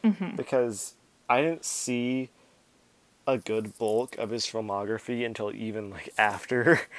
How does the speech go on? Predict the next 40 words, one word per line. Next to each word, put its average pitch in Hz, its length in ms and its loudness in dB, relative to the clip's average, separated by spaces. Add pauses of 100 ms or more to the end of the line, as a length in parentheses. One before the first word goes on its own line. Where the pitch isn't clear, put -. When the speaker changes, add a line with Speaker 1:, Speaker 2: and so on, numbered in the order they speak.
Speaker 2:
<laughs> - 260 -8
um, 247 80 8
Speaker 1:
Mm-hmm. 202 340 4 (380)
Speaker 2:
after 117 320 8
I 107 80 4
saw 101 240 2
this. 101 500 0 (400)
Speaker 1:
Mm-hmm. 202 320 0 (160)
Speaker 2:
And 131 120 2
I 123 60 2
feel 165 280 2
like 156 380 4 (800)
now 120 640 2
that 101 140 0
I 104 60 -2
have 107 360 6
more 104 600 -2 (200)
of 104 260 0
his 98 600 -8 (680)
films 101 840 -4 (100)
in 110 180 -2
context, - 1000 -4 (640)
just 175 220 2
Speaker 1:
Mm-hmm. 190 80 -2 (280)
Speaker 2:
in 120 480 -4
context 113 400 -2
of 107 80 -2
his 101 120 -4
whole 107 140 -2
career, 101 500 -4 (960)
I 123 60 -2
think 127 140 0
I 123 60 6
need 117 220 -2
to 104 100 -2
come 110 220 -6
back 95 320 2
to 98 120 -8
it. - 140 -8
But, - 240 -4